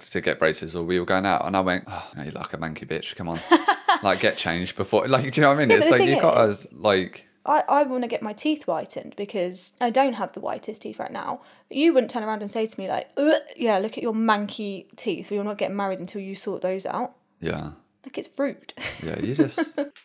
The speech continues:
Speaker 1: yeah. Don't get 'em like, you know, Ross from Friends.
Speaker 2: Oh, no, I
Speaker 1: With
Speaker 2: just
Speaker 1: the, uh, the blue light.
Speaker 2: No, it's just that, you know, I've had a few crowns. I mean, my front two teeth, I bit a dance floor when I was drunk in uni, so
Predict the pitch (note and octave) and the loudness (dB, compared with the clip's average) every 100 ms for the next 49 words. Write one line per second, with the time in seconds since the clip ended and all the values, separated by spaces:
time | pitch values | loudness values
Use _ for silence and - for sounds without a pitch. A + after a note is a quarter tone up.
0 | _ - - - - G2+ G#2 F#2 F2+ E2+ | _ -12 -10 -4 2 2 4 2 2 0
1 | D#2+ - E2 E2 D#2+ F2 D#2+ - - D#2+ | 0 -6 -8 -6 -6 -4 -4 -6 -10 -10
2 | - D#2 D#2 - G3+ F#3 - - - G3+ | -6 -6 -6 -2 -2 -2 -6 -10 -6 -4
3 | G3+ F#3 - G2+ G2+ F#2 G2 - G2 G2 | 0 2 2 2 2 -2 -6 0 4 4
4 | E2 E2 - - - - - F#3+ F3+ - | 2 -4 -6 -12 -20 -20 -12 -8 -6 -6
5 | G#3+ A#3 A3+ F#3 - G#3 G3+ F#3+ F#3 - | -6 -2 0 0 -2 -4 -2 -2 -4 -8
6 | - - - F#3 F#3 - A3 - G#3+ G3+ | -20 -12 -6 -4 -6 -12 -14 -8 -8 -4
7 | A#3 A#3 B3 B3+ B3 - - A3 F#3+ G3 | 2 2 2 0 -2 -8 -14 -16 -12 -10
8 | F#3+ F#3+ A3+ G#3+ - G#3+ G3+ A3 A3+ A3 | -8 -6 -4 -4 -4 -8 -4 -4 -4 -6
9 | F#3+ - - _ D#4 G#3 G#3 G3+ F#3+ A3+ | -8 -8 -20 _ 0 0 -2 -4 -4 -2
10 | G#3+ F#3+ F#3+ F#3+ G3 G3+ G3+ G3 G3 G3 | -2 -2 -4 -4 -6 -6 -6 -6 -8 -10
11 | G3 G#3+ A3 C4 B3 F#3 F3+ F3+ | -8 -4 -2 -2 -2 -2 -2 -4